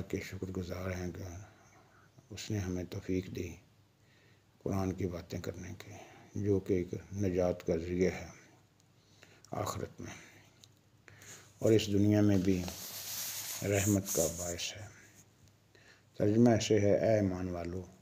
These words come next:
अगर तुम अल्लाह से डरो तो वो तुम्हारे लिए निकलने की राह बता देगा और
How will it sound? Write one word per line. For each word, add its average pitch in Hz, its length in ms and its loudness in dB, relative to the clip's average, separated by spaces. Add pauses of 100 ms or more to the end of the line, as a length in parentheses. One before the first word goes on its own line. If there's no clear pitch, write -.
(560)
अगर 104 380 8 (1120)
तुम 113 240 8 (140)
अल्लाह 107 320 8 (120)
से 92 200 4 (680)
डरो 98 420 4 (1000)
तो 120 80 2
वो 107 140 4
तुम्हारे 95 760 4
लिए 98 320 6
निकलने 92 560 2
की 92 260 -2 (1040)
राह 98 460 6 (400)
बता 95 340 0
देगा 80 360 -6 (200)
और 101 180 -4